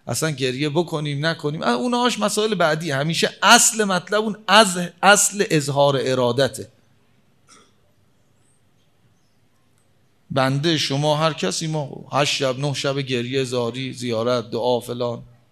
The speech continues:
عزاداری، همه می‌دونیم. آقا شاید امروز به قول امروزی ها مجلس نگیره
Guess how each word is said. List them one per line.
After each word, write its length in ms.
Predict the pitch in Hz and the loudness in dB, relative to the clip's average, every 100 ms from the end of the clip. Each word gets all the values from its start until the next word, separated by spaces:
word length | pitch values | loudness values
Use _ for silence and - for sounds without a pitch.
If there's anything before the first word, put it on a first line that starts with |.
| _ _ _ - | _ _ _ -8
عزاداری، 640 | 113 123 113 117 120 127 - | -4 -2 -2 -2 -6 -10 -4
همه 260 | 208 226 269 | 2 2 2
می‌دونیم. 440 | 254 202 196 190 | 0 -4 -6 -6
آقا 140 | - 147 | -6 -4
شاید 240 | 143 185 | 0 0
امروز 380 | 170 165 190 - - _ _ _ _ _ _ _ | -2 -6 -6 -8 -18 _ _ _ _ _ _ _
به 80 | 135 | 0
قول 220 | 135 156 | 4 4
امروزی 400 | 135 127 123 120 | 2 -2 -6 -2
ها 80 | 139 | 0
مجلس 420 | 131 117 123 131 | 0 -2 -2 -4
نگیره 460 | 131 107 82 80 | -4 -6 -6 -14